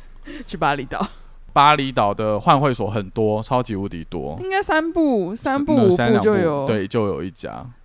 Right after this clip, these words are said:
Speaker 2: 我觉得很特别的是，他们真的是很，一直在吃猪肉，猪肉变成在巴厘岛是一个很特色的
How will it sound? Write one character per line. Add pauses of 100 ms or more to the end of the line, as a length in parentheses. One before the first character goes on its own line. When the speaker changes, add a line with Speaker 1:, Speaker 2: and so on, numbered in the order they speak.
(360)
Speaker 2:
我
觉
得
很
特
别
的
是，
他
们
真
的
是
很， (140)
一
直
在
吃
猪
肉， (120)
猪
肉
变
成
在
巴
厘
岛
是
一
个
很
特
色
的